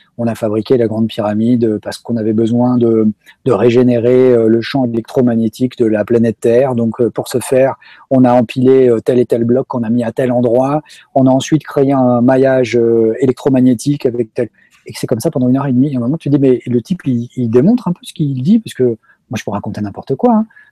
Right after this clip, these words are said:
Je peux très bien dire que, que la Grande Pyramide, en fait, euh, c'est, euh, le premier qui a fabriqué la Terre. Euh, bah, qui, qui l'a bâti, euh,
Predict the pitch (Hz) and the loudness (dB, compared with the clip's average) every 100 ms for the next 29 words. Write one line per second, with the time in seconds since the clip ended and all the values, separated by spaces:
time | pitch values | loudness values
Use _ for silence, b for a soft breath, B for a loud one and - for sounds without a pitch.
0 | _ - - 147 135 123 123 165 156 135 | _ -8 -2 0 0 2 2 0 0 2
1 | 127 123 113 117 113 117 113 110 117 110 | 2 2 0 -2 0 -2 -4 -4 -4 -4
2 | 110 127 185 135 110 165 - 123 117 107 | -2 0 0 0 -2 -4 0 0 0 -2
3 | _ _ _ _ - - 143 135 117 120 | _ _ _ _ -10 2 6 6 6 2
4 | - 127 151 151 117 113 107 - 120 123 | 0 0 2 0 -4 -4 -6 -4 -4 -2
5 | - 175 185 - b b b 127 117 110 | 0 0 0 -12 b b b -6 -4 -4
6 | 107 104 104 104 113 110 - 117 110 127 | -4 -6 -6 -6 -6 -6 -10 -10 -4 -2
7 | 113 113 110 180 202 165 123 113 | 0 -2 0 4 6 6 6 2